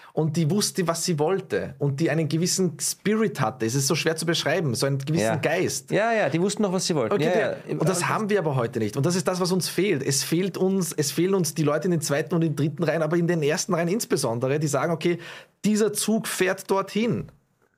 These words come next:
Speaker 1: Und wir setzen uns mit allen Komplexitäten auseinander und entscheiden.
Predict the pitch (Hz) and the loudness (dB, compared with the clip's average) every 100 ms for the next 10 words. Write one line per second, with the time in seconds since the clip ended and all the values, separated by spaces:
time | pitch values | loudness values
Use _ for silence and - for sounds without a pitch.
0 | _ _ - 143 160 160 180 - 190 185 | _ _ -2 0 2 2 0 0 0 0
1 | 165 165 185 185 170 165 170 156 226 208 | 0 0 -2 -2 -2 -2 -2 -2 -2 0
2 | 139 127 120 135 151 - 156 165 156 - | 0 0 0 2 0 0 0 0 0 0
3 | 180 247 151 107 90 80 | 0 2 0 -2 -4 -10